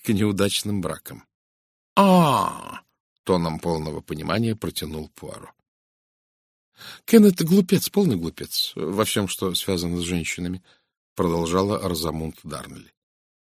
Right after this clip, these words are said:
«Вы помните дело Мартингдейлов?»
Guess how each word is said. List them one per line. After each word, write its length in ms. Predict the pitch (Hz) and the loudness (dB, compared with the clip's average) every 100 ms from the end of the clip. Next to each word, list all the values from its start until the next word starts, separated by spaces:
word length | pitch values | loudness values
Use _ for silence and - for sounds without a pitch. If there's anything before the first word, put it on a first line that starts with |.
| _ _ _ 117 | _ _ _ 4
«Вы 140 | 160 | 4
помните 480 | 247 247 190 135 131 | 8 8 8 6 0
дело 480 | 123 123 120 110 101 | 4 6 6 4 2
Мартингдейлов?» 1120 | 110 120 107 - 95 90 87 78 69 - - | 0 0 0 -2 -2 0 -2 -2 -10 -14 -18